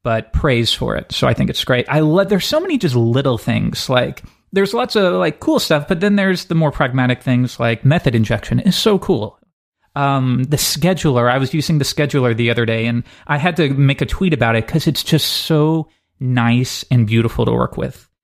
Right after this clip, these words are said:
The ability to just say, like, in your P H P, in version control,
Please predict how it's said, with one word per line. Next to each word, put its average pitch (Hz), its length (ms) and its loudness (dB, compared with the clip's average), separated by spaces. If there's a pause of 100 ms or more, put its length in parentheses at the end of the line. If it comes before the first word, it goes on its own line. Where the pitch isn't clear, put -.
(160)
The 143 80 -6
ability 135 420 0
to 135 140 -4
just 123 240 -2
say, 117 380 2
like, - 340 -8 (760)
in 165 120 0
your 196 120 0
P 208 140 0
H - 180 -8
P, 120 200 0
in 151 240 0
version 139 300 0
control, 117 500 0